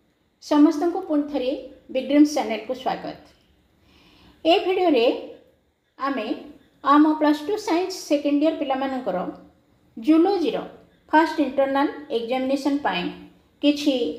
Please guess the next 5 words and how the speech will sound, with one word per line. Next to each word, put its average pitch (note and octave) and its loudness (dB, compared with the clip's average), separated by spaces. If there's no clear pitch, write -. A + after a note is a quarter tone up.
ଇମ୍ପୋର୍ଟାଣ୍ଟ F#4+ 0
କ୍ୱେଶ୍ଚନକୁ B3 0
ଡିସ୍କସନ୍ A#3 -6
କରିବା। F3 -4
ଦେଖିବା F4 4